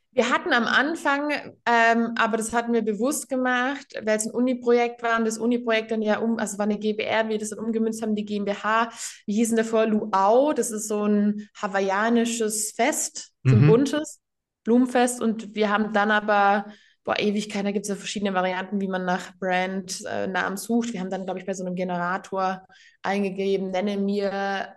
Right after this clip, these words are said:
Speaker 1: auf Frucht, ähm, alle mö-, auf allen Sprachen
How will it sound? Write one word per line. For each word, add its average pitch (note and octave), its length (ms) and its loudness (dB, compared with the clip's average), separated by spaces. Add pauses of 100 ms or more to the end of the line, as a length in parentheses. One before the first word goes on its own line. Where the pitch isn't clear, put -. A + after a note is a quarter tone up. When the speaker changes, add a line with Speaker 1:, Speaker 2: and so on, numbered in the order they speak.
Speaker 1:
auf G3 320 -8
Frucht, - 800 -8
ähm, G3 260 -4
alle G3 240 0
mö-, F#3+ 220 -4
auf - 200 -4
allen G3+ 300 0
Sprachen G3 1120 -4